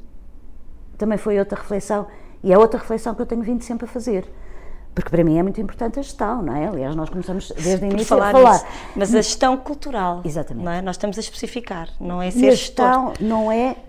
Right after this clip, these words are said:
Speaker 1: sendo que eu, ó Vera, eu trabalhei sempre com financeiros.
Speaker 2: Tudo bem, mas
Speaker 1: Agora
Speaker 2: mas por trás, como tu dizes, tu vens com uma bagagem, tu própria,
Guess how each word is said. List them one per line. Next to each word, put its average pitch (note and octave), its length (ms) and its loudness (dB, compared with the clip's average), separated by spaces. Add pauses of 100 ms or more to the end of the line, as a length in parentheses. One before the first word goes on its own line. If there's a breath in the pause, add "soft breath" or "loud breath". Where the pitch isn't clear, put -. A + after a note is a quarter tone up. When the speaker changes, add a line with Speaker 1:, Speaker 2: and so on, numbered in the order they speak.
(120)
Speaker 1:
sendo - 320 0
que - 160 -2
eu, C#4 260 4 (420 loud breath)
ó E3 140 2
Vera, D#3+ 200 2
eu C#3 180 -2
trabalhei E3+ 320 2
sempre G3+ 240 -4
com B3 80 -2
financeiros. B3+ 720 -8
Speaker 2:
Tudo F3 180 -8
bem, A3 260 2
mas E3 460 -8 (480 loud breath)
Speaker 1:
Agora E3 400 2 (760 loud breath)
Speaker 2:
mas A3+ 200 2
por A#3+ 160 0
trás, B3 340 6
como C4 180 2
tu C4 140 -2
dizes, A#3 400 -2
tu - 160 -8
vens G#3 460 2
com G#3 100 -8
uma G3+ 160 -6
bagagem, G#3+ 680 2 (400 loud breath)
tu G3 120 -10
própria, A3 760 2